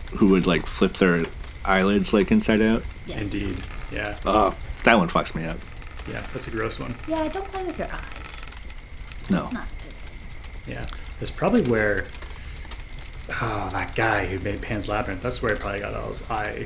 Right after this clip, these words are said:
Speaker 1: Oh,
Speaker 3: ideas from.
Speaker 1: Guillermo?
Speaker 3: Yeah, he
Speaker 1: Guillermo
Speaker 3: saw some
Speaker 1: del Toro.
Speaker 3: little kid flip his eyelids inside out, and he's like,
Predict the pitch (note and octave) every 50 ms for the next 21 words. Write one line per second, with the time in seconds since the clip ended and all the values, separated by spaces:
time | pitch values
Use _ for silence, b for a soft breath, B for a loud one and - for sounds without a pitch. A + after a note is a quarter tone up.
0 | - - G#2+ G2+ F#2+ F2+ A2+ G#2+ - G#2+ G#2 G#2 G#2 - - - G2 F2+ F2+ F2+
1 | F#2 G2+ G#2 - - - - - - - - A#2 A2+ A2+ G#2+ - - - A#2 G#2+
2 | - F#2 G#2+ G2+ F#2+ F2+ - - - - F2+ F#2+ G2+ C3+ D#3 E3 - - C#3 C3+
3 | B2+ - - C#3+ C3 B2 A2 A2+ G#2+ A#2 A#2 A2+ G#2+ A2+ A#2+ A2+ - A#2 A2 A2+
4 | A#2 A#2 G#2+ G#2 G2+ G#2 G2+ -